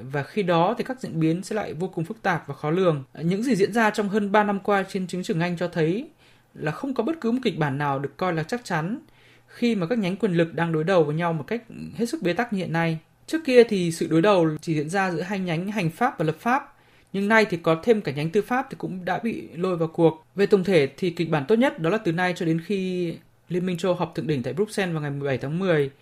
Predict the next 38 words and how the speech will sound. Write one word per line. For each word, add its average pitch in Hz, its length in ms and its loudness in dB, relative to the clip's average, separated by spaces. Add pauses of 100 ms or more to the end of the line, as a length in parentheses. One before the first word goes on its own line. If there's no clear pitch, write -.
(480)
thì 170 100 -4
Anh 196 340 2
và 170 80 2
Liên 170 140 2
minh 196 100 0
châu 196 160 0
đạt 170 180 0
được 151 160 0
một 147 80 -8
thỏa 135 140 -8
thuận 170 180 -2 (160)
và 147 220 -6
Nghị 147 240 -2
viện 165 160 -2
Anh 175 220 -4
chấp 262 160 -6
nhận 214 140 -2
thỏa 147 100 -6
thuận 143 200 -4
đó 143 360 -2 (480)
để 156 120 0
kịp 170 340 2
cho 190 140 -2
Vương 180 160 0
quốc 190 120 -2
Anh 185 140 0
rời 160 140 0
khỏi 139 220 -4
Liên 156 140 -2
minh 165 120 0
châu 170 180 2
vào 151 160 -4
ngày 143 120 -4
ba 151 120 -4
mươi 202 140 0
mốt 233 80 -2
tháng 165 180 -4
mười 156 280 2